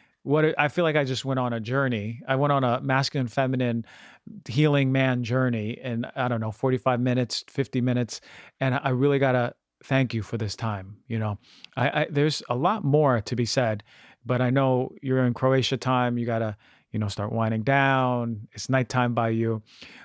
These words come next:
But, but next time, next time, the next interview we do, I want you right here next to me. And I wanna go deep. I wanna talk about all the stuff, the nitty gritty. We're going, we went level one, we're going level two, three, all the way down to six. Are you cool with that?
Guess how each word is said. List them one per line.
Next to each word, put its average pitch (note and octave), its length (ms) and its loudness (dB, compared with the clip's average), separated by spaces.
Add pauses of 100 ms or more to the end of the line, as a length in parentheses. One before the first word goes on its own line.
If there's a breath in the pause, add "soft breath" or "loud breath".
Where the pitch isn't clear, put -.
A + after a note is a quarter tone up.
(100)
But, C#3+ 280 0
but C#3+ 120 0
next F3+ 420 2
time, G#2 480 -6
next C3+ 280 0
time, G2 340 -8 (340)
the A2+ 80 -2
next C#3+ 260 2
interview C#3+ 260 2
we C3 120 2
do, B2+ 220 2
I A#2 40 0
want A#2 200 -4
you A#2 60 -6
right B2+ 160 -2
here C#3 120 -2
next C3 260 -2
to B2+ 80 -2
me. C3 200 -2 (440 soft breath)
And A#2+ 140 -6
I A#2 60 -4
wanna A2+ 240 -4
go G#2+ 200 -4 (100)
deep. A2 320 -4
I - 60 -10
wanna G#2+ 200 -8
talk - 280 -14
about G2+ 240 -10
all G#2+ 460 0
the G#2 100 -6
stuff, - 240 -8
the A2+ 80 -4
nitty C3+ 320 2
gritty. A#2+ 200 0
We're B2 120 0
going, C3 300 0 (300 loud breath)
we C#3 120 2
went D#3 240 0
level C3+ 380 2
one, D#3 320 2
we're B2 100 0
going A#2+ 300 -2
level A#2+ 380 -2
two, C3+ 180 -4
three, B2 320 -2
all C3 200 -2
the B2 60 0
way A#2+ 100 -2
down A2 200 -4
to A2 60 -6
six. - 480 -12
Are A#2+ 80 -2
you C3 100 2
cool D3+ 160 2
with D#3 140 0
that? F3+ 240 0